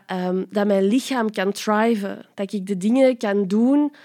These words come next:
op een manier die bij mij passen. Dat ik volgens mijn natuur kan werken. Dat ik iets kan doen wat dat mij vervult. Waarbij dat ik, eh, van betekenis kan zijn voor anderen. Waarbij dat ik mijn missie in de wereld kan zetten.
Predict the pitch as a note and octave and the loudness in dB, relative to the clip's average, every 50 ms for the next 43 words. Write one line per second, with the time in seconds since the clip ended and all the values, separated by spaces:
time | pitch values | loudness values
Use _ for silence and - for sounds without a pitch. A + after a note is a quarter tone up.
0 | - - - _ - G#3 G3 G#3+ G#3 G3+ F#3+ F#3+ G3+ A3 A#3 A#3+ B3+ A#3+ G#3 G#3+ | -20 -20 -20 _ -8 -4 -2 -2 0 0 0 2 2 2 2 2 2 0 -2 0
1 | F#3 G3+ G3 G3 G3+ F#3+ G3 - G#3 A#3+ A#3+ - - G3+ - - - - - G#3 | 0 2 2 2 2 0 0 0 -2 -2 -2 -4 -6 -8 -8 -10 -10 -10 -8 -8
2 | F#3+ - G#3+ F#3+ - - G#3 G#3 G#3+ G#3 - G#3+ G3 G3 F#3+ F#3+ F#3+ - - A#3 | -6 -6 -8 -10 -6 -4 -2 -2 -2 -2 -2 -2 0 0 0 -2 -4 -2 0 0
3 | B3 C4+ B3+ - - G3+ F#3 F3+ F#3 F#3+ G#3 - - G#3 F#3 F#3 F#3+ F#3 G#3 - | 0 0 0 -2 -4 -4 -4 -4 -4 -6 -8 -8 -8 -6 -6 -6 -6 -8 -10 -10
4 | - A3 G#3 - - - F#3+ G3 G3 G#3+ A3+ A#3 A3 G#3 G3+ G3+ G3 F#3+ F#3+ F#3 | -8 -8 -8 -8 -6 -4 -4 -2 0 0 0 0 0 0 0 0 0 0 -2 -4
5 | - G3+ F#3 G3 G3 F3+ E3 - G3+ A3+ B3+ C4+ A#3+ - - - - - - - | -6 -6 -6 -6 -6 -6 -2 0 2 2 4 2 0 -2 -6 -10 -18 -18 -20 -20
6 | - - - - _ G3+ G3+ G3 G3+ G#3+ G3 G3 G3 F#3+ G#3 F#3 - - - - | -20 -20 -20 -12 _ -6 -4 -2 -2 -2 -2 -2 -4 -4 -8 -12 -14 -14 -14 -12
7 | - F#3+ F#3 F#3+ F#3 G3 F#3+ G3+ G3 - A3+ A#3 A#3 C4+ C#4 C4+ A#3 - - G#3+ | -8 -8 -6 -4 -2 -2 -2 -2 -2 -2 -2 -2 0 0 -2 -2 -2 -4 -4 -4
8 | G3 G3 F#3+ G3 G3 G3 F#3+ G3 - - F#3+ G#3 B3 B3+ B3 A3+ G3+ F3+ F3+ - | -2 -2 0 0 0 0 -2 -4 -4 -2 0 0 2 2 2 2 0 0 -2 -6
9 | F3 F#3 G3+ G3 F#3+ G3+ G3 - _ G3+ F#3+ F#3+ G3 G#3 A#3 A#3 - C#4 B3+ A#3 | -8 -6 -4 -4 -4 -4 -6 -8 _ -2 0 2 2 2 0 0 0 0 0 2
10 | A3 G3+ F#3+ F#3+ F#3+ F#3+ G3 F#3+ F#3+ F#3+ - - - F#3+ F3+ F#3 F3+ F3+ - - | 2 2 4 2 2 2 0 -4 -6 -8 -10 -8 -8 -6 -6 -6 -8 -10 -10 -12
11 | - G#3+ | -14 -14